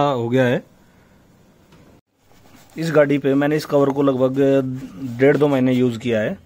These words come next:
और अगर गाड़ी का cover ऐसे scratch डालता रहेगा तो obvious सी बात है कि वहाँ पर rafting भी जरूर होगी। और हमारे बड़े बुजुर्ग कहते हैं कि ऐसे सोने का क्या फ़ायदा जो कान ही उखाड़ ले।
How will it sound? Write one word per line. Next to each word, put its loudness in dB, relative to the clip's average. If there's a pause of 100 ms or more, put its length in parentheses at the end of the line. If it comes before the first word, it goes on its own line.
(200)
और 4
अगर 6 (260)
गाड़ी 6
का 6
cover 6
ऐसे 6
scratch 4
डालता 4
रहेगा 6 (360)
तो 4 (380)
obvious 2
सी 2
बात 6
है 6
कि 6
वहाँ 6
पर 2 (460)
rafting 2
भी 4
जरूर 4
होगी। 2 (180)
और -2
हमारे 0
बड़े 0
बुजुर्ग -2
कहते -6
हैं -4
कि -10
ऐसे 0
सोने 2
का 2
क्या 0
फ़ायदा -2
जो -4
कान 0
ही 2
उखाड़ 0
ले। -10